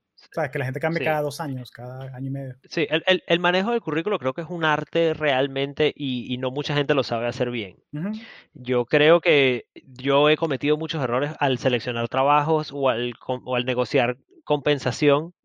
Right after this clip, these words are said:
Speaker 2: o por falta de, de, de en qué apalancar mis, mis, mis cosas o cómo defender los, las cosas que yo estoy buscando,
Speaker 1: Dame un
Speaker 2: o
Speaker 1: ejemplo.
Speaker 2: también cómo explicarlas. Cuando yo entré en Google, yo acepté la...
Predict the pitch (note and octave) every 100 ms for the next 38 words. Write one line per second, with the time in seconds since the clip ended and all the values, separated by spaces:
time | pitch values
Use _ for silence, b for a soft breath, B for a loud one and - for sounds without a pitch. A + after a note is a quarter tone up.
0 | D#3 F3+ F3 E3+ - F3+ G#3+ G#3 F#3 D#3+
1 | C#3+ D3 C#3 C3+ B2 A#2 B2+ A#2+ A#2 -
2 | C#3 B2+ C#3 C3+ D3+ C3 B2 C3 C3 C#3
3 | C3+ C#3 C3+ A#2+ A2+ C3+ A2+ - D3 D3
4 | D3 C#3+ C#3+ C3 C#3 C3+ C#3 D3+ - B2
5 | A#2+ B2 B2 C#3+ C#3 - B2 B2 A#2 C3
6 | A#2+ A2+ C3 B2 - D3 D3 C#3+ C#3+ D#3+
7 | D#3+ G#3+ G#3+ A3 A#3+ A#3 A#2 A2+ C3 C#3
8 | - C3 E3+ A2 F#2+ _ _ _ F3 E3+
9 | E3+ E3+ F3 F#3+ F#3 G3 G3 D#3+ C#3+ -
10 | D#3+ - D3+ D#3